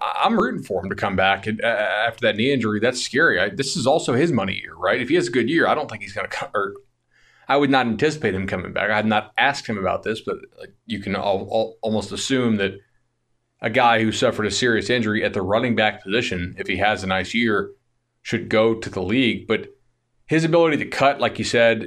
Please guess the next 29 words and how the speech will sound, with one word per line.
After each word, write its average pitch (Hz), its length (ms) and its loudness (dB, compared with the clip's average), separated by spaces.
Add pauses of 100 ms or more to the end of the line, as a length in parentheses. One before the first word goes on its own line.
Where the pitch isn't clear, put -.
it, 107 220 -4
and 110 120 -2
accelerate, 117 640 2
let's, - 500 -2
let's 160 220 -2
see 175 160 4
how, 156 300 2
how 131 160 2
that 120 240 4
is. 117 500 2
Uh, 101 320 2 (540)
he 147 100 -2
looked 185 340 0 (360)
decent 160 340 0
in 123 140 -2
the 113 40 2
spring 113 300 0
game, 147 480 0
and 101 540 0 (120)
I 104 120 2
have 127 160 2
to 123 60 0
imagine 113 360 0
he, 110 120 0
he's 110 200 -4
only 110 240 0
better 101 460 0 (500)
since 107 340 -2
then. 113 460 0